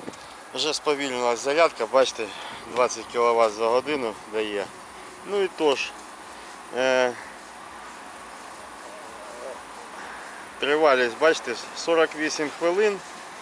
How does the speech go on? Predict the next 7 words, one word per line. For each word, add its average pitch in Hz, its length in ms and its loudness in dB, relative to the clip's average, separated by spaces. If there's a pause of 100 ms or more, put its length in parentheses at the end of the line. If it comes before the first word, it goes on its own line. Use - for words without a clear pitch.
(240)
Я 170 180 4
зарядився 151 520 2
до 127 120 -2
дев'яносто 135 500 0
відсотків 127 640 0 (240)
з 113 40 -8
двадцяти 131 480 0